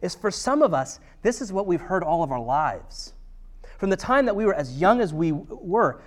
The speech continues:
for the last thirty years, you might have heard, "You're not good enough. You're not worthy. You're not lovable." And along comes Jesus and says, "You are good enough 'cause I've made you good enough.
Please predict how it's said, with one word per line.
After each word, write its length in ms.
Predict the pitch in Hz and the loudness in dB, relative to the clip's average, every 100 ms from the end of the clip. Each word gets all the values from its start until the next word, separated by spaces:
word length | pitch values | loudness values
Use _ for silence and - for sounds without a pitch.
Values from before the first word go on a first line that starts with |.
| - | -18
for 80 | - | -8
the 20 | |
last 240 | 208 240 - | -6 -6 -8
thirty 360 | - 247 247 | -8 -2 -2
years, 640 | 226 240 220 95 - - - - - - - - - - | 0 2 0 0 -10 -16 -16 -20 -20 -20 -20 -20 -20 -10
you 80 | 190 | -2
might 140 | 226 214 | 4 4
have 100 | 185 | 6
heard, 380 | 220 190 127 - - - - - | 4 4 0 -10 -20 -20 -12 -4
"You're 100 | 196 | -2
not 200 | 202 151 | -2 0
good 160 | 202 | -2
enough. 260 | 151 85 - - - - - - - - - - - | -2 -8 -14 -20 -20 -20 -20 -20 -20 -20 -20 -20 -10
You're 160 | 143 208 | 0 4
not 220 | 214 185 | 4 2
worthy. 500 | 160 190 247 113 82 - - - - - - - - | 0 0 0 -6 -14 -20 -20 -20 -20 -20 -20 -20 -10
You're 240 | 139 196 | -2 0
not 260 | 220 196 160 | 0 -2 -2
lovable." 580 | 165 240 214 - - - - - - - - - - - - - - - - - - - - - - - - - | 2 2 0 -6 -16 -20 -20 -20 -20 -20 -20 -20 -20 -20 -20 -20 -20 -20 -20 -20 -20 -20 -20 -20 -20 -20 -14 -4
And 120 | 165 | 0
along 320 | 160 170 262 | 4 6 4
comes 280 | 254 240 165 | 4 0 -2
Jesus 840 | 135 170 208 214 117 87 82 - - - - | -6 -6 -4 -4 -6 -12 -14 -16 -16 -18 -10
and 100 | 143 | -10
says, 400 | - 175 160 - - - | 2 6 6 2 -14 -16
"You 220 | - 160 - | -8 -8 0
are 180 | 156 190 | 6 8
good 200 | 160 151 | 6 0
enough 200 | 131 123 | -4 -6
'cause 140 | - 139 | -6 -6
I've 140 | 123 | -6
made 300 | 123 147 156 | -6 -4 -4
you 100 | 120 | -4
good 200 | 101 90 | -10 -12
enough. 380 | 82 85 - | -12 -16 -20